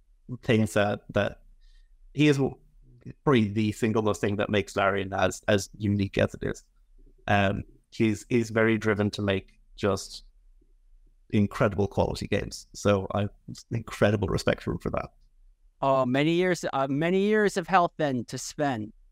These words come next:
Speaker 2: Please.
Speaker 1: Mm-hmm.
Speaker 2: Don't, don't lose Sven. Um,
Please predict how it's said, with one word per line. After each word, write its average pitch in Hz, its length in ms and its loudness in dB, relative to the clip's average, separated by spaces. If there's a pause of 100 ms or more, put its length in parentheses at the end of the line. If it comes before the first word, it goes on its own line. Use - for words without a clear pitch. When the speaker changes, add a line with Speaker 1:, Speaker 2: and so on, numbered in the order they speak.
(120)
Speaker 2:
Please. 120 400 2
Speaker 1:
Mm-hmm. 160 220 2 (880)
Speaker 2:
Don't, 165 340 2
don't 180 280 2
lose 190 180 2
Sven. 131 480 -2 (560)
Um, 151 320 0